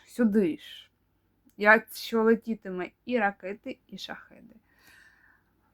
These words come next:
Летіти буде. Трійка мечів особливо не подобається.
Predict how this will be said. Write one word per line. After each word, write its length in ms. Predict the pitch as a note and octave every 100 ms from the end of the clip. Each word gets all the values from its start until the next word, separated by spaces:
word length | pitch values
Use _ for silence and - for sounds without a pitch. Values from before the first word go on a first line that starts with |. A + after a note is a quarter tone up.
| _ _ _ _ _ -
Летіти 480 | G3 A3+ A3+ C4+ C4+
буде. 420 | F#3+ E3 D3+ D#3 - _ _ _ _ _ _ _ _ _ _ _ -
Трійка 320 | A3 A3+ A#3
мечів 420 | A3 G#3 - A#3
особливо 540 | G#3 - F#3 D#3 D#3+ D#3+
не 120 | -
подобається. 800 | - - - - - - -